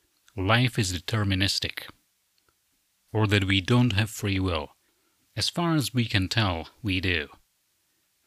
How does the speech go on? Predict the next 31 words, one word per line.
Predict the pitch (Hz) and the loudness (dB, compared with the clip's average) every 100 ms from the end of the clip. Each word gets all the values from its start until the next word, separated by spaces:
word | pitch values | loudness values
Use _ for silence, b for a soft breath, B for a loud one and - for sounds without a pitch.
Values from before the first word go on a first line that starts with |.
| _ _ | _ _
Or | 113 120 | 4 6
that | 110 104 | 6 4
we | 95 95 | 2 0
somehow | - 139 135 120 113 | 2 2 4 6 6
make | 98 113 117 - | 6 6 4 2
things | 117 101 | 2 2
happen | 82 104 110 95 98 - | 2 2 2 0 0 4
in | 123 | 4
our | 120 113 | 6 4
minds | 107 110 101 87 85 85 - - _ _ - | 2 2 2 0 -2 -4 -6 -6 _ _ -2
that | 92 87 98 | 0 0 -2
we | 95 120 | -2 2
can | 120 101 | 2 4
manifest | 104 107 98 98 87 - - _ _ _ _ _ - | 4 2 2 2 2 -4 -10 _ _ _ _ _ -4
in | 98 | -2
the | 95 | -2
physical | - 143 123 127 120 104 | 0 0 2 0 0 0
world | 104 98 82 78 - - _ - | 0 0 -2 -6 -10 -18 _ -18
through | - 101 90 | -2 -2 -2
quantum | - 123 117 117 101 | 0 2 4 2 2
entanglement | 90 - 113 107 95 90 85 80 - b b b | 0 0 0 2 0 -2 -2 -4 -8 b b b
without | 98 98 92 113 113 - | 2 2 4 4 4 0
actually | 101 98 - 101 95 | 0 2 0 0 0
doing | 92 87 | 0 -2
things. | - 90 71 - - - _ _ _ _ _ _ _ | -4 -8 -6 -6 -8 -12 _ _ _ _ _ _ _
That | 123 151 - | 0 0 0
could | 143 | 2
be | 117 113 | 4 2
a | 104 | 0
counterproductive | - 123 120 117 107 95 - 101 87 | 2 4 4 2 -2 -2 -2 -4 -2
idea. | 87 87 87 | -2 -2 -4